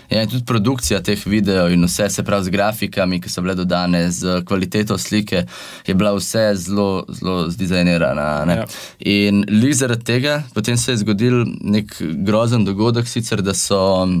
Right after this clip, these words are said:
Speaker 1: eh, da je Islamic State ugrabil dva japonska državljana in jih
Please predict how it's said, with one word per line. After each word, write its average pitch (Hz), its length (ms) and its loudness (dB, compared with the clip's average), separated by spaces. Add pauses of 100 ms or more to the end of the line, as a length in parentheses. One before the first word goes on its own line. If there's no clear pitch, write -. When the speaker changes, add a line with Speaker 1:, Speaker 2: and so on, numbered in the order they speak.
(760)
Speaker 1:
eh, 90 360 2 (1160)
da - 220 -4
je 90 220 2
Islamic 104 420 2
State 107 480 -2 (140)
ugrabil 95 640 0
dva 92 260 0
japonska 101 460 -2
državljana 90 680 0
in 92 140 -2
jih 87 180 -6